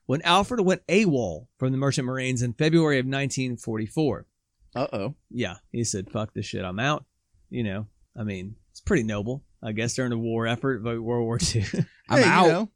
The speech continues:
Speaker 2: the war's going on, feeling a little depressed. You're like, "Hey,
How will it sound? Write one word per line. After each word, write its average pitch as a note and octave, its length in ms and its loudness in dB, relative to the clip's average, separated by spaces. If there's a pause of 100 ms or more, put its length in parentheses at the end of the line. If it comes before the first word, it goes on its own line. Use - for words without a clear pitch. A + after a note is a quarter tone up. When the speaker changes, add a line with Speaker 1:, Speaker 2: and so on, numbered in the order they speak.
Speaker 2:
the B2+ 180 -4
war's C#3 300 6
going C#3 280 6
on, D#3+ 400 4 (200)
feeling B2+ 200 2
a B2 40 0
little B2 200 2
depressed. C#3+ 480 2
You're E3+ 100 0
like, E3 160 8
"Hey, G#3 340 2